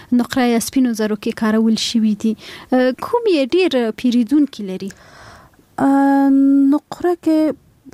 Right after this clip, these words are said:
Speaker 2: که موږ په سمت داسې فکر وکړو که یورپ خواته، خپل اروپا خواته یا امریکا خواته، دا زیاتر د نقره خوښوي،
Speaker 1: مهم.
Speaker 2: د سره زر نه.
Speaker 1: بله.
Speaker 2: نو هغوی ته بیا نیمه قیمتي ډبره لکه لاجورد سو یا د بیروچ سو یا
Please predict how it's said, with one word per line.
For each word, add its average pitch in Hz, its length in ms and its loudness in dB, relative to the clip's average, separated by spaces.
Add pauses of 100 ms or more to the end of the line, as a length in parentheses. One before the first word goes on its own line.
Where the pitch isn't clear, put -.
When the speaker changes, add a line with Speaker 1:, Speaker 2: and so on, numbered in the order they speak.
Speaker 2:
که 254 240 0
موږ 277 380 2 (200)
په 233 200 0
سمت 254 360 -2
داسې 247 480 -2
فکر 247 280 -2
وکړو 233 280 -2
که 214 380 0 (220)
یورپ 226 360 0 (100)
خواته، 202 340 -4
خپل 208 300 -2
اروپا 208 380 0
خواته 202 320 -4
یا 196 140 0
امریکا 202 360 -2
خواته، 202 340 -4
دا 247 220 -2
زیاتر 226 360 -2 (560)
د 220 40 0
نقره 208 440 0
خوښوي، 180 500 -6 (240)
Speaker 1:
مهم. 254 340 0
Speaker 2:
د - 20 -4
سره 202 260 -4
زر 185 240 -2
نه. - 140 -6 (320)
Speaker 1:
بله. 214 160 0 (640)
Speaker 2:
نو 262 400 2
هغوی 262 340 0
ته 277 220 -2 (200)
بیا 254 120 0 (500)
نیمه 247 260 2
قیمتي 233 460 -4
ډبره 226 320 0
لکه 214 220 -2
لاجورد 208 460 -2
سو 190 380 -2
یا 196 260 0
د 185 100 -4
بیروچ 202 520 -2
سو 180 260 -2
یا 190 400 0